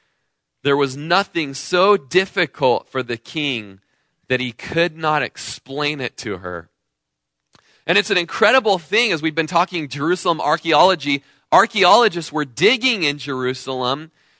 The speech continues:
and they made a tremendous discovery, an ancient manuscript that appears to have been from the Queen of Sheba listing some of these hard questions. And so it's just incredible. It makes your heart beat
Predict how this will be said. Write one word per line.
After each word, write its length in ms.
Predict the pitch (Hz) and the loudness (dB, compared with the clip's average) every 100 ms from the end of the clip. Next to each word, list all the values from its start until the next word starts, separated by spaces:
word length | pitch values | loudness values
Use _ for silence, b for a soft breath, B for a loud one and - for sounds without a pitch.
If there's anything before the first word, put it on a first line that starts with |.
| - | -4
and 160 | 151 165 | 0 0
they 100 | 165 | 0
made 220 | 165 180 | 2 0
a 40 | |
tremendous 880 | 165 - 160 160 165 220 247 247 - | -2 -2 -2 0 0 2 0 -2 -2
discovery, 1000 | 170 175 - - 202 214 180 131 92 87 _ _ b b b b - | -4 -4 -4 2 2 4 2 2 -2 -10 _ _ b b b b -4
an 180 | 170 180 180 | -2 -2 -2
ancient 500 | 208 240 - 233 - | -2 0 2 0 2
manuscript 960 | 185 190 233 220 170 - 165 147 - _ _ - | 2 2 2 -2 -4 -4 2 0 0 _ _ 0
that 160 | 156 | 2
appears 640 | 151 _ - 190 214 233 - | 2 _ -12 -4 -2 -2 -2
to 120 | 214 | 0
have 240 | 185 139 | 0 -2
been 320 | 131 185 185 156 | -2 0 0 -4
from 380 | - 143 139 - _ _ | 0 0 -2 -12 _ _
the 140 | 127 139 | -4 -4
Queen 340 | - 175 202 | -2 -2 0
of 160 | 165 147 | -2 -2
Sheba 520 | - - 202 175 143 | -8 -6 -4 0 0
listing 840 | 139 143 196 240 - 165 143 135 | 0 2 2 2 -2 0 0 -2
some 240 | - 156 | -2 0
of 140 | 156 131 | 0 -2
these 200 | 143 135 | -4 0
hard 240 | 147 139 | 0 0
questions. 840 | - 170 185 - 131 82 - - _ _ _ _ _ - | 0 0 0 -4 -10 -10 -12 -18 _ _ _ _ _ -8
And 60 | |
so 80 | - | -2
it's 100 | 147 | -2
just 160 | 151 143 | -2 -6
incredible. 560 | 127 - 160 180 151 | -8 -2 2 2 2
It 60 | 120 | -2
makes 180 | 131 - | -4 -6
your 100 | 117 | -8
heart 380 | - 151 165 120 | 0 2 2 -2
beat 240 | 127 117 | -6 -6